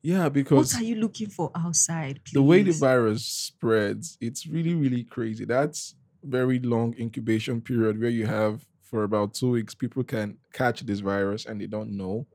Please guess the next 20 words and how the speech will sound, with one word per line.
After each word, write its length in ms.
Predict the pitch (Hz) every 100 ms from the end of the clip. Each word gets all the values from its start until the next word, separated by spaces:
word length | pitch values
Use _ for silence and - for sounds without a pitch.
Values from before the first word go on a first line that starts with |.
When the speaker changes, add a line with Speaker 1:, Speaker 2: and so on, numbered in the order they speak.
| _ _ _ _
Speaker 1:
So, 300 | - 117 107
first 280 | 104 320 -
of 160 | -
all, 320 | 123 110 104 - _ - -
oh, 240 | 180 131
you 160 | 113 127
know, 180 | - -
I 80 | 135
just 220 | 196 -
found 300 | - 131 120
out 180 | 117 -
something 460 | 117 107 107 104
that, 360 | 98 95 90 - - _ _ -
um, 460 | 107 107 101 101 _ _ -
the 80 | 139
Indian 400 | 170 196 320 233
government 680 | 160 117 110 104 101 101 - - - _ _ _ _ _ _ -
ordered 480 | 123 117 120 117
for 360 | 120 - 107 101
about 460 | 98 98 95 95